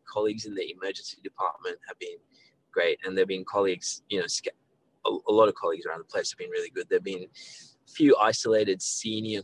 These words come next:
colleagues in different departments that have been, um, challenging, I suppose. Um, and that's to be, I guess that was, I expected that at some <laughs> point,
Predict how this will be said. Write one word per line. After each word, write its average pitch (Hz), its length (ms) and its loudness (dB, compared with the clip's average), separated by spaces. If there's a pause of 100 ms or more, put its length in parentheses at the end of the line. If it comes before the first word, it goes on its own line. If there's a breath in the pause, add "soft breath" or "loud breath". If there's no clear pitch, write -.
colleagues 127 460 -6
in 185 120 -14
different 170 340 -10
departments - 540 -2
that 104 100 0
have 98 100 -4
been, 98 260 -6 (340)
um, 98 460 -4 (520)
challenging, 139 580 0 (220)
I 107 80 -2
suppose. - 1120 -2 (140)
Um, 101 400 2
and 104 100 0
that's 104 220 2
to 110 100 -6
be, 92 380 -2 (1300)
I 98 80 0
guess 95 240 0
that 98 120 6
was, - 300 0 (340 soft breath)
I 110 60 6
expected 98 420 2
that 78 100 -2
at - 100 -14
some 87 320 -8
<laughs> - 80 -14
point, - 260 -4